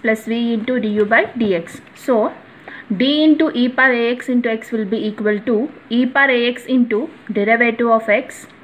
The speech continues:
plus x into derivative of e power A X gives us a into e power A X.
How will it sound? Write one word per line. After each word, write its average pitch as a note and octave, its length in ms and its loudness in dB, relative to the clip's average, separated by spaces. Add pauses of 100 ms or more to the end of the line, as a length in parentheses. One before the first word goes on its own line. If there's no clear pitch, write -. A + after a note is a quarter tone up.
(120)
plus - 440 -4 (500)
x B3 280 -2
into C4+ 440 4 (420)
derivative C4+ 580 4
of C4+ 280 0
e A#3 140 -2
power A#3+ 240 2
A A3 160 4
X A#3 200 -6
gives A3 300 -2
us C#4 380 0
a G#3+ 100 6 (200)
into A3+ 300 0
e G#3+ 180 -2
power A#3 280 -2 (280)
A G3 200 2
X. - 240 -10